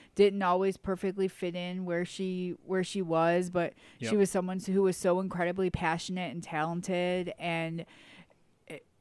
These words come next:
Speaker 1: had so much to give, so much life and energy to give the world, and I think never really found a place where she fit in that world. And it's incredibly sad. And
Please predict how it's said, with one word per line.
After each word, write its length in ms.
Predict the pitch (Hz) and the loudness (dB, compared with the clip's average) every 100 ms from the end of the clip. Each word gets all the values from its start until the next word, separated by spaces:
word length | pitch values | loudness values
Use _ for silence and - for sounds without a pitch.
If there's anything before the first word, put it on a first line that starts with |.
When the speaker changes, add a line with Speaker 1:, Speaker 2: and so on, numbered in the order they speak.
| _ _ _ - | _ _ _ -6
Speaker 1:
had 260 | 202 208 175 | 0 0 2
so 200 | - 202 | 2 4
much 300 | 202 - - | 2 -2 -4
to 100 | 196 | -2
give, 420 | 165 175 170 185 | 2 4 4 2
so 120 | 202 | -4
much 240 | 185 - | -4 -6
life 260 | 175 175 185 | -2 -2 -2
and 100 | 175 | -6
energy 400 | 147 185 180 190 | -6 -6 -4 -2
to 100 | 175 | -2
give 240 | 170 175 | -2 -2
the 100 | 180 | 0
world, 360 | 165 156 160 196 | 0 0 0 0
and 80 | 196 | -2
I 100 | 170 | -4
think 340 | 170 180 180 | -4 -8 -6
never 320 | 180 165 185 185 | -4 -2 0 -2
really 300 | 175 175 175 | 0 -2 -4
found 540 | - 165 170 180 175 - - _ _ _ - | 0 2 2 0 -6 -10 -20 _ _ _ -2
a 80 | 196 | -2
place 440 | - 196 190 190 | 0 2 4 2
where 140 | 190 175 | 0 -4
she 240 | - 196 | -2 -6
fit 320 | 180 - 180 - | -4 -2 -4 -4
in 180 | 185 175 | -6 -4
that 200 | 156 135 | -4 -4
world. 540 | 170 170 131 127 175 - _ _ - | -6 -4 -6 -8 -12 -20 _ _ -2
And 200 | 202 190 | 0 4
it's 300 | 180 170 190 | 2 2 -2
incredibly 640 | 185 170 175 175 170 165 | -2 0 0 0 -2 -4
sad. 680 | 160 180 170 160 127 147 - | -4 0 0 0 -2 -8 -8
And 460 | 196 185 175 170 | -4 -2 -2 -4